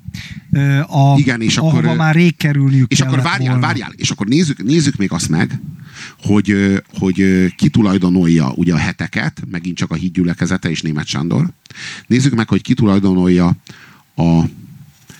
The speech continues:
Speaker 2: ö, a százhatvannyolc órát és a Klubrádiót. Ez a Köves Lomó, meg az ő hozzátartozó,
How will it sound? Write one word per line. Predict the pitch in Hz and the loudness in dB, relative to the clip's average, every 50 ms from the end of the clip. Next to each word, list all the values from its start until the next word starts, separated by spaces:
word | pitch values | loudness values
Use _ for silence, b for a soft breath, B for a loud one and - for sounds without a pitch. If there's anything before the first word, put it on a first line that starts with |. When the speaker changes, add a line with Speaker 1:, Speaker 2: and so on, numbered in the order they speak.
| B B B - | B B B -8
Speaker 2:
ö, | - - 50 50 - - - - - _ _ _ _ b b b b b b b b b b b b _ _ - 82 | -4 -2 -2 -2 -4 -6 -8 -12 -20 _ _ _ _ b b b b b b b b b b b b _ _ -4 -2
a | 80 78 76 76 73 - - - _ _ _ _ - - _ _ _ _ - - - _ _ | 0 0 0 0 -2 -4 -8 -14 _ _ _ _ -20 -20 _ _ _ _ -20 -20 -20 _ _
százhatvannyolc | - - - - 104 - 143 117 - - 113 107 107 107 101 - - | -6 -4 -2 0 0 0 0 0 0 0 0 2 2 2 2 2 2
órát | - 98 90 85 71 - - | 0 0 0 -2 -4 -4 -2
és | - - | -2 -2
a | - 76 | -2 -2
Klubrádiót. | - 80 78 76 - 78 82 85 92 104 123 156 - - - - _ _ _ | 0 0 0 0 0 0 0 2 2 2 2 2 0 -2 -6 -12 _ _ _
Ez | - 78 73 | -6 -4 -2
a | 90 87 | -4 -4
Köves | - - 107 95 90 76 - | -2 -2 0 0 0 0 0
Lomó, | 90 90 87 92 107 127 147 | 0 0 2 2 2 2 2
meg | 127 92 82 | 0 0 0
az | 87 85 87 | 0 0 2
ő | 90 | 2
hozzátartozó, | 87 90 90 - 98 85 - 87 80 - - 98 - 98 98 98 101 98 | 2 2 2 0 0 0 0 -2 -2 -2 -4 -4 -2 -2 0 0 0 -2